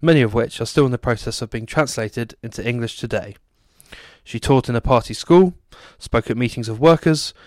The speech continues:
and fought for a revolutionary perspective at party congresses. To give an idea of some of her writings, in nineteen hundred to nineteen oh one, she wrote The Socialist Crisis in France,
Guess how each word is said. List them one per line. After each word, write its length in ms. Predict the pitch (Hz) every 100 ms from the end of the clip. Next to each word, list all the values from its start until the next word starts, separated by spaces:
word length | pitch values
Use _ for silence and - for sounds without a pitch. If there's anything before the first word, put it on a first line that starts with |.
| _ -
and 100 | -
fought 260 | 160 151
for 200 | - 127
a 60 | 120
revolutionary 640 | 139 156 143 135 - 117
perspective 680 | - 117 - 117 - 120 -
at 160 | 123 -
party 300 | 120 110 113
congresses. 760 | 117 110 98 - 87 - - _ _ _ _ _ _ _ _ - - - - _ _ _ _
To 80 | -
give 140 | 135
an 100 | 123
idea 440 | 123 120 123 170 185
of 140 | 135
some 140 | - 131
of 140 | 117
her 100 | 117
writings, 600 | 120 156 - 196 202 - - _ _ _ _ _ -
in 140 | 120
nineteen 320 | 127 131 -
hundred 340 | 127 131 123 120
to 120 | -
nineteen 360 | 120 120 117 113
oh 80 | 110
one, 340 | 254 247 175 - _
she 160 | - 139
wrote 120 | 120
The 60 |
Socialist 520 | 120 160 151 - 147 -
Crisis 420 | 127 120 123 -
in 80 | 113
France, 500 | - 101 - -